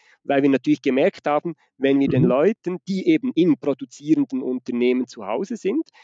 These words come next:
Speaker 1: ist eine Analogie der Datenfabrik, Pro-, Datenproduktionslinie sehr viel geläufiger,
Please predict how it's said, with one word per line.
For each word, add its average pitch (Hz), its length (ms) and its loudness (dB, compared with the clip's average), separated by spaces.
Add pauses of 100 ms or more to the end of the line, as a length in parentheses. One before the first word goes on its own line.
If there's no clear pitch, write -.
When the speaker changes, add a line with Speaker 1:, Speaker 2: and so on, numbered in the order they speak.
(160)
Speaker 1:
ist - 220 -4
eine 135 120 0
Analogie 127 600 -2
der 123 220 -2 (160)
Datenfabrik, 196 840 -6 (200)
Pro-, 123 160 -6 (120)
Datenproduktionslinie 147 1700 -4 (320)
sehr 175 380 2
viel 151 220 2
geläufiger, 156 760 0